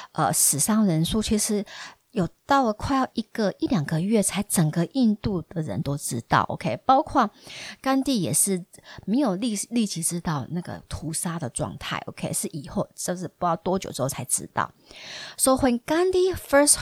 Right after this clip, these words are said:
heard of the massacre，massacre就是屠杀。当他第一次，首先先听到这个massacre的新闻的时候，at first he could not believe it，一开始他没有办法相信，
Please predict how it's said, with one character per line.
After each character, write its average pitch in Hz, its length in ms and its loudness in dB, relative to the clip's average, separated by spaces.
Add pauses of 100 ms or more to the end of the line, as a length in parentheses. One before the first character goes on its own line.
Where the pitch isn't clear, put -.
(160)
heard 202 460 2
of 180 160 4
the 160 140 0
massacre，massacre - 1800 0
就 - 120 -6
是 156 100 -2
屠 - 280 -8
杀。 - 360 -6 (500)
当 320 160 2
他 339 160 -2
第 302 260 0
一 294 60 2
次， - 240 -2 (140)
首 156 220 0
先 226 220 0
先 226 160 2
听 - 200 0
到 185 120 2
这 180 80 -4
个 165 120 -2
massacre 185 520 0
的 - 80 -4
新 151 260 0
闻 - 140 -4
的 - 80 -10
时 - 160 -2
候， - 100 -2 (540)
at 208 100 0
first - 360 0
he 175 40 -2
could 160 200 0
not 147 200 0
believe - 360 -6 (100)
it， - 120 -14 (340)
一 - 80 -6
开 - 180 -4
始 - 100 -2
他 175 140 0
没 175 120 8
有 135 40 4
办 143 180 2
法 87 180 -6
相 151 280 -6
信， - 240 -8